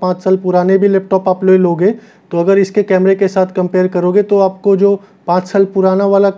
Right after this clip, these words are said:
लैपटॉप है उसका कैमरा ज़्यादा बेटर लगेगा,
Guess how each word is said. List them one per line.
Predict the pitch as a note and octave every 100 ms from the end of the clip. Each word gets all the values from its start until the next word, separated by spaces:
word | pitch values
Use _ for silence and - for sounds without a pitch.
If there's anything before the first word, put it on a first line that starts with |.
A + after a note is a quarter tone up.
| -
लैपटॉप | E3+ E3 E3 F#3 F#3
है |
उसका | F#3+ F#3 G3
कैमरा | F#3 F#3 F#3+
ज़्यादा | E3+ E3+ F#3
बेटर | F3 E3 E3+
लगेगा, | D#3+ D3 D3+ C#3+